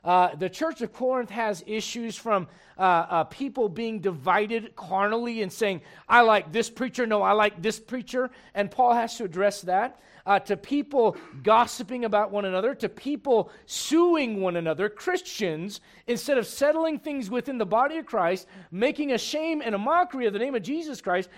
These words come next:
and going to public courts and dragging the testimony of the Lord through the mud. These are the issues. I mean, in, in chapter five, I, I'm not gonna tell you the whole story,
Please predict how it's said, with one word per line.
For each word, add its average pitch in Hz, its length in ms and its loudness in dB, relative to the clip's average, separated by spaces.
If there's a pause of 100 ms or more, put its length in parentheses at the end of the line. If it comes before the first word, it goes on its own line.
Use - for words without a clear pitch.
(160)
and 247 160 -2
going 247 220 -2
to 202 80 -4
public 339 480 -2
courts 208 400 -2 (200)
and 220 200 -2
dragging 269 400 2
the 247 60 -6
testimony 269 500 -2
of 214 40 -4
the 220 60 -4
Lord 233 220 0
through 214 140 -10
the 202 60 -6
mud. 202 220 0 (260)
These 294 360 0
are 359 40 0
the 339 220 0
issues. 233 400 -2
I 262 60 0
mean, 262 160 0
in, 214 140 -2 (180)
in 240 160 -2
chapter 302 360 0
five, 247 400 2
I, 214 180 4
I'm 240 120 -4
not 277 120 -2
gonna 233 120 -6
tell 240 140 0
you 208 40 2
the 202 80 0
whole 320 220 2
story, 190 360 0